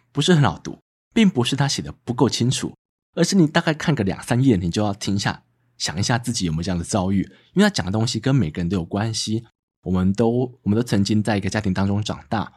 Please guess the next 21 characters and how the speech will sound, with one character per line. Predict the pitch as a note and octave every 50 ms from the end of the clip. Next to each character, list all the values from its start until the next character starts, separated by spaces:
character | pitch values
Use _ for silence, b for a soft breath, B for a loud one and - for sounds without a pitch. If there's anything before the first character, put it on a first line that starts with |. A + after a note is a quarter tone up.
| b b
我 | - F2+
们 | F#2
都 | G2 A2+ G2+
会 | B2+ B2
有 | F2+
一 | F2+
个 | F#2 F#2
照 | - - D#3 C3+
顾 | A#2+ - C#3+ A#2
者， | G2 - F#2+ - - _ _ _ _ _ _ _
我 | -
们 | A#2+
都 | B2+ D3
曾 | D3 - - G#2+
经 | A#2+ B2+ B2 B2+
进 | B2 - C3+ C3
到 | A#2+ G#2
学 | F#2+ - G2+
校 | G2 D#3 D3+
里 | C3 F2+
面， | E2 G#2 A#2+ A2+ -